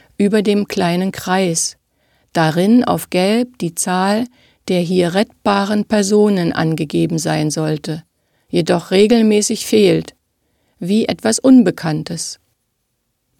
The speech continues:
Gelb sind die Wagen zur Pflege des Broadway, die die Straßen waschen und fegen,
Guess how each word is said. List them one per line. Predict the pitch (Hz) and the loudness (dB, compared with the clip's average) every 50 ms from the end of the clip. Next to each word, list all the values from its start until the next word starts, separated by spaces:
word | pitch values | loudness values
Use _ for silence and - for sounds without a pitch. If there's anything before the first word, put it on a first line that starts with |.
| _ | _
Gelb | - 180 180 190 208 233 262 247 - | -2 0 2 4 4 2 2 0 -2
sind | - - 190 180 160 | -2 -2 0 -2 0
die | 180 170 165 | -2 -2 0
Wagen | 170 175 175 175 185 196 185 233 220 220 - _ - - _ _ | 0 2 2 2 2 0 0 -2 -4 -4 -8 _ -20 -20 _ _
zur | - - - 185 170 | -4 0 0 0 0
Pflege | - - - 208 202 202 208 202 214 | -2 -4 -2 2 4 4 4 4 4
des | 202 190 - | 2 0 -2
Broadway, | - - 190 185 180 185 190 180 180 175 170 165 156 151 160 165 - _ _ _ _ _ _ _ _ _ - | -6 -4 -2 0 0 0 0 -2 -4 -2 0 0 0 0 -4 -6 -10 _ _ _ _ _ _ _ _ _ -2
die | 185 175 | -2 -2
die | 185 175 | 0 -2
Straßen | 165 - - - - 170 175 185 196 - - 185 165 | -2 -4 -4 -4 -2 0 2 2 2 0 -2 -2 -2
waschen | 165 165 156 - - 165 156 - | -2 -2 -2 -2 -4 -6 -6 -4
und | - 160 - | -6 -6 -6
fegen, | - - 180 170 160 151 160 160 165 160 | -2 -2 0 0 0 -2 -2 -6 -6 -8